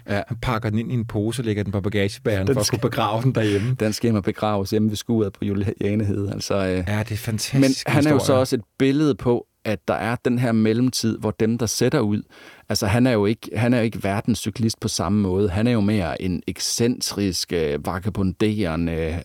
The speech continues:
Speaker 1: øh, fuldstændig skæv personlighed. Øhm, en anden interessant vinkel på det er det jo, at cyklen heller slet ikke har den samme status i Danmark i efter, altså efter anden verdenskrig, som før.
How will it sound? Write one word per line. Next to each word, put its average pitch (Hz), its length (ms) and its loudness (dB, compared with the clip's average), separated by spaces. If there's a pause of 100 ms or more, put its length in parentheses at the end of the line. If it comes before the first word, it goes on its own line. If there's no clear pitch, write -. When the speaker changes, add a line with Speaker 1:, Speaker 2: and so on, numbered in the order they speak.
(100)
Speaker 1:
øh, 76 200 -2
fuldstændig 107 560 0
skæv - 400 -2
personlighed. - 580 -4 (720)
Øhm, 82 640 -2 (960)
en 98 140 0
anden 120 220 4
interessant 110 480 0
vinkel 101 220 0
på 104 200 0
det 104 160 0
er 92 160 -2
det 104 120 -2
jo, 80 100 0
at 69 140 -2 (200)
cyklen - 440 -2
heller 87 220 0
slet 95 200 -2
ikke 95 140 -4
har 92 120 0
den 90 140 -4
samme 92 300 0
status 101 440 -2
i 95 40 -2
Danmark 107 540 0
i - 60 -10
efter, 113 340 -2
altså - 240 -4
efter 120 220 -2
anden 98 140 0
verdenskrig, 104 480 -2
som 101 160 0
før. 143 400 -2